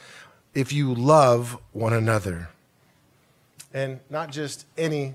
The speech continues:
type of love will do. The prior verse sets the standard of this love as he says, "As I have loved you,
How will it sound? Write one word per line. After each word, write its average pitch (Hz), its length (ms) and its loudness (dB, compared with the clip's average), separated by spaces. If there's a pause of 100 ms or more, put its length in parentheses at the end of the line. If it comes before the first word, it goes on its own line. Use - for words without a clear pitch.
(120)
type 127 240 -4
of 120 240 -8 (100)
love 113 520 2 (180)
will 110 180 -4
do. 117 360 4 (380)
The 147 80 -2
prior 175 300 10
verse 156 220 6
sets 156 220 4
the 160 80 0
standard 180 480 4
of 147 100 8
this 123 180 -2
love 139 260 6
as 139 140 -4
he 143 60 -10
says, 139 320 -2 (320)
"As 180 500 4
I 160 280 2
have 139 360 -2
loved 131 400 4
you, 123 680 2